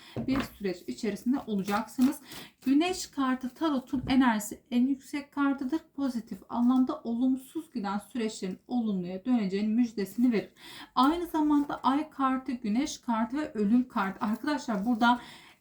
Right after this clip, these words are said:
e, düşüncesel anlamda, fikirsel anlamda büyük bir değişim, dönüşüm sizi bekliyor.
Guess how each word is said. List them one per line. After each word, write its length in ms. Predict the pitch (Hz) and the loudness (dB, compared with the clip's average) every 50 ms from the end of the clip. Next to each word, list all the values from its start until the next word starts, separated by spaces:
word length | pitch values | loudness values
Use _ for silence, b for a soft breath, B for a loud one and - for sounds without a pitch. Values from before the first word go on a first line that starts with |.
| - | -6
e, 320 | 247 226 214 208 208 196 196 | -4 -2 0 0 0 -2 -2
düşüncesel 840 | - - - - 254 240 - 262 254 254 - - 262 262 262 262 - | -6 -4 2 4 4 4 4 2 -2 -4 -2 -2 -2 0 0 -2 -2
anlamda, 800 | - 240 240 240 240 240 240 240 240 240 233 220 247 240 247 240 - _ | -2 0 2 4 4 6 6 6 4 4 2 2 2 0 0 -2 -4 _
fikirsel 720 | - 190 - - 214 208 - - - 247 240 247 247 - | -20 -18 -10 -6 -6 -6 -6 -6 -2 0 0 0 0 -2
anlamda 560 | - 240 240 240 240 240 233 226 240 254 254 254 | 0 2 6 6 6 6 4 4 2 0 0 2
büyük 300 | 285 302 311 - - - | 2 2 2 0 -2 -4
bir 200 | 220 196 190 - | -4 -4 -2 0
değişim, 540 | 226 247 262 269 - - - 220 202 190 | 0 0 0 -2 -6 -6 -4 -2 -2 0
dönüşüm 440 | 214 226 240 247 240 - - 247 233 | 0 0 0 0 0 -2 -2 -2 -2
sizi 340 | - - 214 190 208 208 185 | 0 -2 -4 -4 -2 -2 -2
bekliyor. 340 | 196 185 - - - - | -2 -2 -4 -6 -12 -14